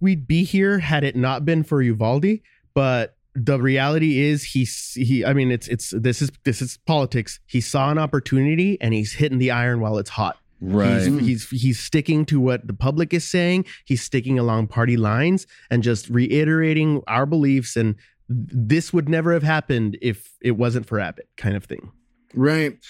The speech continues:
Speaker 3: Well, and I'll just add to that, you know, I wrote my, uh, column for Independence Day a few weeks ago about how independents and non-affiliated, nonpartisan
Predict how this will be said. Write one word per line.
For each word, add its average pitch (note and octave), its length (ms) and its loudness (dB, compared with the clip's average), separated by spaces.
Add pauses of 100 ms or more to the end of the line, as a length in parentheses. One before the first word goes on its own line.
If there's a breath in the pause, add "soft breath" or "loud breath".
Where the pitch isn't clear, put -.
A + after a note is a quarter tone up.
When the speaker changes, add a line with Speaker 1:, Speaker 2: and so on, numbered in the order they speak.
(180 loud breath)
Speaker 3:
Well, F#3+ 100 4
and F#3+ 100 2
I'll G3 120 0
just G3 200 -2
add E3 220 0
to D3 120 0
that, D3+ 360 -2
you C#3+ 100 0
know, C3+ 120 0
I C3 60 -2
wrote C#3 200 0
my, B2+ 180 -2 (200)
uh, A2+ 180 0
column D3 320 0
for C#3 160 -2
Independence C3+ 600 0
Day A#2 340 2 (260 soft breath)
a - 60 -4
few C#3+ 260 2
weeks C#3+ 240 0
ago B2 320 2
about A#2 280 0
how B2 160 0
independents F#3+ 840 0
and A#2+ 300 2
non-affiliated, D#3 920 0
nonpartisan C#3+ 960 0